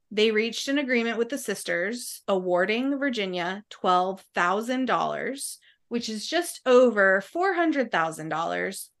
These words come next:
four hundred thousand dollars in twenty twenty-three money for the young man's death.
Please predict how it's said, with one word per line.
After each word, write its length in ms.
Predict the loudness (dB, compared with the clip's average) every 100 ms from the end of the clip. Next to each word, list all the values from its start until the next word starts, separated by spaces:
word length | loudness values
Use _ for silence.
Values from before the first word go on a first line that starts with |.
| _
four 280 | -4 -2 2
hundred 420 | 0 2 -2 4
thousand 380 | 4 6 4 2
dollars 840 | 4 2 0 -8 -12 -14 -16 -18 _ _ _ _ -4
in 160 | -4
twenty 340 | -2 -2 -2 -2
twenty-three 800 | -4 -6 -6 -6 0 2 0 -2
money 500 | -2 -2 -2 -4 -8 -10 _
for 180 | 0
the 80 | 0
young 400 | 2 2 2 0
man's 500 | -2 -4 -6 -8 -10
death. 300 | -10 -12 -12